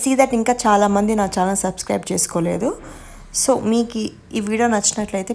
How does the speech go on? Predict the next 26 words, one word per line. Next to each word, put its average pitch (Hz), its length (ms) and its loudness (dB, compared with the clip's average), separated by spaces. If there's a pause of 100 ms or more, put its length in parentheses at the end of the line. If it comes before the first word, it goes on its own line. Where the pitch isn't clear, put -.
please 214 260 -4
do 190 60 -6 (100)
subscribe - 420 -8
to 98 120 -6
my 87 80 -6 (100)
channel. 180 260 -12 (480)
చిన్నప్పుడైతే 247 520 0 (120)
నాటకాలు 214 440 0
తినేవాళ్ళం 180 500 0
కదా, 254 120 0 (140)
కొద్ది 196 300 -2
కాయ-, 202 260 0
కొన్ని 202 260 2
కాయలు 208 220 2
అట్లా 190 220 -8
తినేసినా 196 420 -2 (100)
కూడా 240 100 0 (100)
లిప్స్కి, 202 460 -4 (200)
టీత్కి 196 420 -4 (140)
and 185 140 -2 (160)
టంక్ 190 280 -2
అంతా 190 200 -2 (100)
ఫుల్ 208 460 0
పర్పుల్ 196 340 -2
కలర్ 190 200 -2
వచ్చేసేది. 175 480 -2